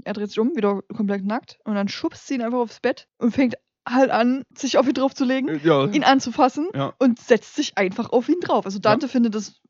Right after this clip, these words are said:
Speaker 1: offensichtlich gut.
Speaker 2: Ja,
Speaker 1: Er hat doch
Speaker 2: naja.
Speaker 1: jetzt nichts gegen, so.
Speaker 2: Ja, also hat sie, war jetzt nicht wahnsinnig wehrhaft.
Speaker 1: Ja.
Speaker 2: Aber so richtig, also Begeisterung habe ich in dem Blick jetzt aber auch
Speaker 1: Nee,
Speaker 2: nie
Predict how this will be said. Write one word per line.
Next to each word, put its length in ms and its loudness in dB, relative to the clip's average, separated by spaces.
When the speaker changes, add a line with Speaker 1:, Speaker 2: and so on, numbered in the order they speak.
Speaker 1:
offensichtlich 580 0
gut. 400 4
Speaker 2:
Ja, 560 4
Speaker 1:
Er 160 2
hat 80 10
doch 60 12
Speaker 2:
naja. 160 8
Speaker 1:
jetzt 80 0
nichts 240 4
gegen, 320 0
so. 340 2
Speaker 2:
Ja, 340 -10
also 220 -10
hat 160 -6
sie, 120 -12
war 100 -4
jetzt 260 -4
nicht 140 -2
wahnsinnig 520 -6
wehrhaft. 600 -4
Speaker 1:
Ja. 680 4
Speaker 2:
Aber 200 -8
so 140 -4
richtig, 300 -6
also 140 -4
Begeisterung 880 -4
habe 140 -6
ich 100 -8
in 100 -4
dem 160 0
Blick 220 -8
jetzt 140 -8
aber 180 -6
auch 60 -2
Speaker 1:
Nee, 80 4
Speaker 2:
nie 180 4